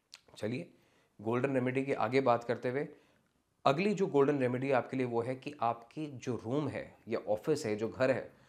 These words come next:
उसका साउथ डायरेक्शन बिल्कुल साफ़ होना चाहिए, वेल लिट होना चाहिए और वहाँ पे अगर कुछ गोल्डन एक्सेंट्स आप लगा दें, गोल्डन फ्रेम लगा दें, गोल्डन वॉलपेपर लगा दें, तो आपके लिए बहुत अच्छा रहेगा। आपको वहाँ से भी बहुत एनर्जी मिलेगी and the golden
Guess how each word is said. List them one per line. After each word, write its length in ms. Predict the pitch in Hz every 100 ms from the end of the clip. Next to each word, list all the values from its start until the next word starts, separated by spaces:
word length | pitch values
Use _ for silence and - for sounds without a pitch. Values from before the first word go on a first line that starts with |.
| _ _ 135
उसका 260 | 131 185
साउथ 520 | - - 156 202 -
डायरेक्शन 440 | 135 127 131 123 104 - -
बिल्कुल 280 | 117 - 139
साफ़ 320 | - 127 135
होना 200 | 143 135
चाहिए, 240 | 131 135 101
वेल 180 | 110
लिट 200 | 131 135
होना 180 | 127 123
चाहिए 360 | 127 135 143 - - - -
और 100 | 117
वहाँ 220 | 113 139
पे 120 | 143
अगर 200 | 160 127
कुछ 260 | 131 135 -
गोल्डन 360 | 104 107 143 -
एक्सेंट्स 380 | 101 - 151 147
आप 140 | 120 113
लगा 240 | 90 90
दें, 140 | 87 - - _ _ - _ -
गोल्डन 320 | 107 117 135
फ्रेम 300 | 127 117 127
लगा 220 | 117 98 95
दें, 180 | 92 90
गोल्डन 280 | 107 120
वॉलपेपर 520 | 101 101 123 120 113 104
लगा 240 | 92 82
दें, 140 | 87 - _ _ _ _
तो 80 | 135
आपके 340 | 123 120 -
लिए 120 | 131 131
बहुत 320 | 101 117 -
अच्छा 240 | 104 -
रहेगा। 400 | 120 117 117 135 -
आपको 280 | 113 110 131
वहाँ 260 | 107 104 127
से 140 | 139
भी 100 | 131
बहुत 340 | 107 110 131 -
एनर्जी 340 | 104 107 110
मिलेगी 440 | 110 107 113 135 147 - _ _ -
and 280 | 113 131 107
the 80 | 98
golden 380 | 110 123 147